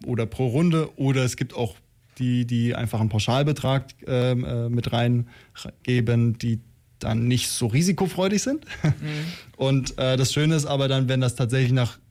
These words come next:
Speaker 1: Runden geht oder nach Kilometern geht, dann sind die Radelnden da nochmal extra motiviert, vielleicht doch nochmal eine Runde zu fahren.
Speaker 2: Dass der
Speaker 1: Und
Speaker 2: Onkel
Speaker 1: das
Speaker 2: noch ein
Speaker 1: ist
Speaker 2: bisschen mehr zahlen
Speaker 1: Genau,
Speaker 2: muss.
Speaker 1: dass alle noch ein bisschen mehr bluten. <laughs>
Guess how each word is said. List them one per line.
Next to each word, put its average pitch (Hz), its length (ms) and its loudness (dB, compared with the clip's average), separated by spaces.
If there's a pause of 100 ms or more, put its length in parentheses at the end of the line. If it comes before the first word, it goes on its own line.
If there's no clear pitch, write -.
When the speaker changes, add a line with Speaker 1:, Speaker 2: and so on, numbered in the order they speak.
Speaker 1:
Runden 165 480 2
geht 143 260 0
oder 123 220 0
nach 117 380 0
Kilometern 123 580 0
geht, 120 260 0 (380)
dann 117 220 2
sind 113 200 2
die 113 220 2
Radelnden 117 540 4
da 110 180 0
nochmal 110 240 0
extra 139 280 -2
motiviert, 123 520 2
vielleicht 113 380 0
doch 127 220 0
nochmal 120 340 0
eine 113 220 0
Runde 113 300 0
zu 113 140 -4
fahren. 135 440 2 (280)
Speaker 2:
Dass - 180 -6
der 120 120 0
Speaker 1:
Und 120 80 -2
Speaker 2:
Onkel 170 320 2
Speaker 1:
das 147 80 6
Speaker 2:
noch 147 180 2
ein 156 60 0
Speaker 1:
ist - 40 -6
Speaker 2:
bisschen 139 320 2
mehr 117 220 2
zahlen - 460 -2
Speaker 1:
Genau, 131 160 2
Speaker 2:
muss. 117 220 -4
Speaker 1:
dass 123 220 -6
alle 127 240 -2
noch 123 80 0
ein 123 80 0
bisschen 120 240 0
mehr 117 120 2
bluten. 113 320 0
<laughs> 139 40 2